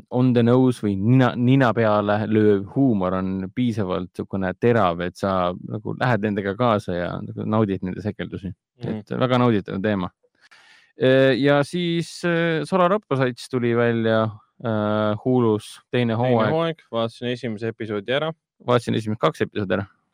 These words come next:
Speaker 2: Äh, Solar Opposites, kes ei tea, siis see on seriaal, mis sai alguse kaks tuhat üheksateist.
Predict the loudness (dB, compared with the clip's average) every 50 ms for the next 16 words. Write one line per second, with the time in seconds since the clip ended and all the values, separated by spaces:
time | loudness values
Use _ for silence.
0 | _ -4 0 0 2 2 2 2 2 0 0 0 2 4 6 4 4 2 0 -2
1 | -2 -2 -2 -2 -6 -12 -4 -4 -4 -2 -2 -2 0 2 4 4 4 2 2 0
2 | 0 2 2 0 -2 -4 -4 -2 0 0 2 2 0 0 -2 0 0 2 4 4
3 | 2 2 -2 -4 -2 -2 0 0 2 0 0 -2 -4 -6 -6 -6 -6 -8 -8 -6
4 | -6 -4 -4 -4 -6 -8 _ _ _ _ _ _ -10 -8 -6 -4 -4 -2 -4 -4
5 | -6 _ -8 -8 -8 -8 -8 -12 -14 -14